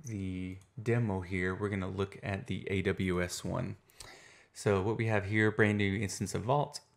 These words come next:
So we're gonna go through and enable the A W S secrets engine. So I'm just gonna do it in the gui. It's pretty easy. So just choose A W S here.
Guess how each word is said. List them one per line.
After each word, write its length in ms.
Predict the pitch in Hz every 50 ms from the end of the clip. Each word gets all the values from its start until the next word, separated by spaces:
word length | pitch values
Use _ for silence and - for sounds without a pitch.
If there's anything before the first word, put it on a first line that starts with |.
| -
So 180 | - - 107 95
we're 160 | 95 104 98
gonna 180 | 104 98 95 95
go 160 | 104 101 98
through 260 | - - 104 98 92
and 140 | 92 98 98
enable 720 | 98 98 90 - - 101 101 101 101 98 95 92 95 98 - _ _ _ _
the 120 | - - -
A 100 | 107 98
W 360 | 104 98 104 95 92 95 95
S 140 | 95 95 -
secrets 460 | - - 117 104 - 107 101 - 110
engine. 400 | 107 104 101 120 113 113 117 117
So 380 | - - 98 90 90 92 98 - - - - - _ _
I'm 80 | 104 98
just 100 | - -
gonna 140 | 104 98 98
do 80 | 101
it 60 | 98
in 40 | 95
the 80 | 101 98
gui. 340 | 92 101 98 98 98 98 101
It's 120 | - -
pretty 200 | - - 127 117 - 113
easy. 400 | 120 117 110 123 117 113 113 - - - - - _ _
So 60 | - 98
just 200 | 98 95 - -
choose 240 | - 110 98 98
A 100 | 101 95
W 380 | 92 92 92 - 92 95 98 101
S 140 | 104 - -
here. 420 | - 110 101 101 101 101 101 -